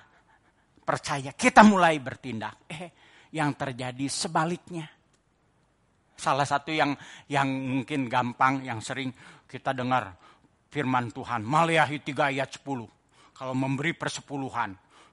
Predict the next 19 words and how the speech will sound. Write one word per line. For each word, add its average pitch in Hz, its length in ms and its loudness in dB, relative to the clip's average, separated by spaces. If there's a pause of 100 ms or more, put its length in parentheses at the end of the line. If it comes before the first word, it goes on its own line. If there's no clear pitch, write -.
(120)
Tuhan 147 480 2 (320)
akan - 240 -2
membuka 139 640 0
tingkap-tingkap 151 1040 0
langit, 139 400 4 (560)
mencurahkan 180 800 4
berkat 185 480 2
sampai 226 320 6
berkelimpahan. 180 960 4 (480)
Wah, 139 240 -8 (640)
kita 143 240 -8
senang 175 480 4
janji 143 400 -2
itu. 110 240 -12 (560)
Kita 143 320 -4
taat, 202 380 10 (500)
eh, 160 160 -4
memberi 139 400 -4
perpuluhan. 123 640 -10